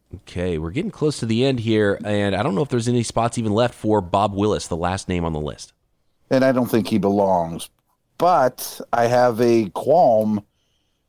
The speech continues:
Speaker 2: I know it's kinda like the J J Watt argument, but Aaron Donald has to be on this list. It would
Speaker 1: Yeah.
Speaker 2: still be a yes for me.
Speaker 1: I think
Speaker 2: Sorry, I know he hasn't played that long, but
Speaker 1: even if you don't
Speaker 2: that's
Speaker 1: vote
Speaker 2: fine.
Speaker 1: him in, you've gotta put him on the finalist list, right?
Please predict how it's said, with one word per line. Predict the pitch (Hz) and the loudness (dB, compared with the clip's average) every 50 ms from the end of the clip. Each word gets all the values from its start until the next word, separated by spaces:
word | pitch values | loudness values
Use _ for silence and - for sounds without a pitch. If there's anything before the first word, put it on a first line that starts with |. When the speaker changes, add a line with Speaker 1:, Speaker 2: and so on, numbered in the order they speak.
| _ - | _ -2
Speaker 2:
I | - 127 131 | 0 0 2
know | 131 143 156 160 156 156 | 2 4 4 4 4 4
it's | 143 143 - | 2 0 -2
kinda | - 156 143 143 | -4 -2 -2 0
like | 135 139 135 123 | 0 0 -2 -2
the | - 123 | -4 -6
J | 107 107 127 127 127 | -4 0 0 0 0
J | 113 120 113 | 0 0 0
Watt | 110 104 113 127 139 135 | 0 2 2 2 2 2
argument, | 120 107 107 104 90 98 98 101 101 98 90 - | 2 0 0 -2 -4 -4 -4 -4 -4 -6 -6 -6
but | - 110 | -6 -4
Aaron | - 160 214 202 143 | 0 0 0 0 2
Donald | 120 123 123 123 123 120 107 95 | 2 2 2 2 2 2 2 2
has | 104 95 - - | 0 0 -2 -2
to | - | -2
be | 98 104 | 0 2
on | 98 95 95 | 2 2 0
this | 85 - - - | -2 -6 -8 -6
list. | 98 104 98 90 - - - | -2 -2 -2 -2 -2 -4 -6
It | 90 | -4
would | 95 87 | -4 -4
Speaker 1:
Yeah. | 85 | -2
Speaker 2:
still | - 110 98 | -2 -2 -2
be | 87 95 90 | 0 -2 -4
a | 87 | -2
yes | 87 92 87 - - | -2 -4 -4 -4 -6
for | - 95 | -6 -6
me. | 82 82 80 76 - _ | -6 -6 -6 -8 -10 _
Speaker 1:
I | - 127 | -6 -4
think | - 170 117 | -2 0 2
Speaker 2:
Sorry, | 107 104 101 98 95 92 104 - | 2 2 2 2 0 -2 -4 -8
I | 123 - - | -10 -6 -4
know | 101 95 | -4 -2
he | 90 90 | -2 -2
hasn't | 95 90 87 82 | -2 -2 -2 -2
played | - 95 90 85 | -2 -2 0 0
that | 82 85 67 | -2 -4 -4
long, | 73 76 78 78 80 76 | -4 -6 -6 -8 -8 -6
but | - 202 | -2 0
Speaker 1:
even | 208 180 156 | 0 2 0
if | - - | 0 0
you | 135 123 | -2 0
don't | 117 113 110 101 | 2 2 0 0
Speaker 2:
that's | 95 92 | 0 0
Speaker 1:
vote | 110 110 110 107 | 2 2 4 2
Speaker 2:
fine. | 98 | 2
Speaker 1:
him | 98 | 2
in, | 104 110 113 117 117 98 - 90 | 0 2 0 0 -2 -4 -6 -8
you've | 110 104 104 | -8 -4 -2
gotta | 113 107 107 101 | 0 0 0 0
put | - - - 104 | -2 -2 -2 -2
him | 95 90 90 | 0 0 0
on | 87 87 | 0 0
the | 80 76 | -2 -2
finalist | - 87 85 82 80 69 - - | -2 -2 -2 -2 -2 -4 -6 -8
list, | 69 60 - - - | -10 -10 -10 -8 -8
right? | 65 65 - | -8 -8 -8